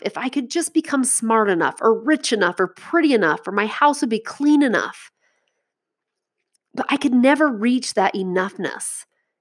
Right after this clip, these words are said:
It's like in my head, I knew it didn't exist, but I kept aggressively pursuing it.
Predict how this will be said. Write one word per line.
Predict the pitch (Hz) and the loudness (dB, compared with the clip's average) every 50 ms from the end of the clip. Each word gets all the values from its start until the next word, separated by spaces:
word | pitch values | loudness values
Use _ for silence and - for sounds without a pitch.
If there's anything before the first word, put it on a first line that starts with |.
| _ _ _ _ _ _ _ _ _ _ _ _ _ _ _ _ _ _ _ _ _ _ _ - 196 | _ _ _ _ _ _ _ _ _ _ _ _ _ _ _ _ _ _ _ _ _ _ _ -8 -6
It's | 208 220 - | -6 -2 2
like | 285 277 277 269 | 2 2 2 2
in | - 254 | 2 2
my | 247 240 | 2 2
head, | 220 - 254 277 294 | 0 0 0 0 0
I | 285 240 254 | 2 2 0
knew | 233 214 233 247 | 2 2 2 2
it | 254 240 208 165 | 2 2 0 0
didn't | 214 226 226 226 | -2 -2 0 0
exist, | 208 170 170 165 156 180 185 208 233 - - | 0 0 -2 -4 -2 0 0 0 -2 -4 -6
but | - - - | -10 -10 -8
I | - 233 | -8 -10
kept | 220 - - - - - 262 285 262 - - - _ - - _ _ _ _ _ _ _ _ _ _ - | -10 -12 -16 -18 -12 -8 -6 -6 -6 -8 -10 -20 _ -20 -20 _ _ _ _ _ _ _ _ _ _ -4
aggressively | 254 226 160 - 208 185 226 262 294 320 - - 262 214 185 190 214 208 190 | -2 -2 -2 -2 -2 0 2 2 2 2 2 2 2 2 2 0 -2 -4 -4
pursuing | - - - 208 - - - - - 285 - 302 269 196 156 | -6 -6 -6 -6 -6 -6 -6 -4 -2 0 0 0 0 0 -4
it. | - - - - - - - | -6 -8 -12 -18 -20 -20 -20